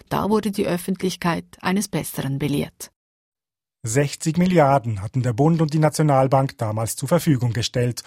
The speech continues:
Speaker 2: um die U B S zu stabilisieren. Dabei war zu Beginn alles andere als klar, ob die Rettungsaktion gelingen und Bund und Nationalbank sogar noch Geld verdienen würden.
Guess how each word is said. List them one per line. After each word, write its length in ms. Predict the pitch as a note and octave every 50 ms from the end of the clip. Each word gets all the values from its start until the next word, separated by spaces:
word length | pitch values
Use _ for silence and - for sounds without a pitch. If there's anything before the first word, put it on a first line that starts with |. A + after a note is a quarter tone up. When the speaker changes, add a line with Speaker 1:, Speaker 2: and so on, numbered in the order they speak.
| - - - _
Speaker 2:
um 80 | - D#3
die 140 | D3 G3+ D4
U 160 | - C#3+ B2
B 80 | A#2 A#2+
S 180 | A2 G#2+ -
zu 140 | - - C3
stabilisieren. 880 | - - - F#2+ F2+ G#2+ C3 D#3+ D#3 - C3+ A#2 A2 A2 F#2 F2+ D#2+ - _ _ _ _ - -
Dabei 400 | B2 C3 D#3 F3+ F3 F3 E3 D3
war 120 | C3 G#2+
zu 100 | - -
Beginn 380 | A2+ A#2+ G#2+ - D3+ D#3 E3+ E3+
alles 300 | - C#3 C3 C3 B2 - - -
andere 380 | D#3+ E3+ F3 D#3+ A#2+ A2+ G#2+
als 180 | G#2 G#2+ - -
klar, 340 | - C3+ C#3+ D3 D3 E3 D3+
ob 140 | B2+ -
die 100 | - -
Rettungsaktion 680 | B2+ B2+ C#3+ C#3 - D3 C3 B2+ B2+ - - - C3 B2
gelingen 460 | A2+ B2 C3+ D#3 E3+ E3 E3 D#3+ D3+ - _ _ _ _ _ _
und 240 | - C3+ B2+ A2+ -
Bund 240 | - E3 F3+ F#3 E3
und 80 | C#3+ B2
Nationalbank 680 | A2+ G#2+ - - C#3 C#3+ C#3+ D3+ D3+ D3 C#3+ D3 C#3
sogar 260 | - D#3 C#3 D3+ D3
noch 180 | D#3+ E3+ E3 -
Geld 260 | - D#3 C3+ A2 -
verdienen 420 | - B2 A2+ G2 A#2+ A#2 A#2 A2+ G#2
würden. 400 | B2+ B2 A2+ F#2+ F#2+ F2 D#2